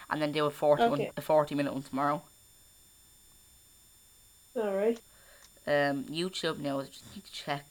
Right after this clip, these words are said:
Speaker 1: YouTube news.
Speaker 2: YouTube demonetizing everyone. Now everyone's treated fairly.
Speaker 1: Let me just go.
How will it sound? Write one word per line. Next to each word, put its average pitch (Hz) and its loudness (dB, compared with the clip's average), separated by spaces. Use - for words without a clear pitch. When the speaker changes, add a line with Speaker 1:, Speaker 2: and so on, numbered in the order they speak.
Speaker 1:
YouTube 151 -4
news. 139 -2
Speaker 2:
YouTube 262 4
demonetizing 226 2
everyone. 254 2
Now 285 4
everyone's 311 4
treated 214 2
fairly. 202 -4
Speaker 1:
Let 180 -12
me 185 -8
just 185 -14
go. 147 -4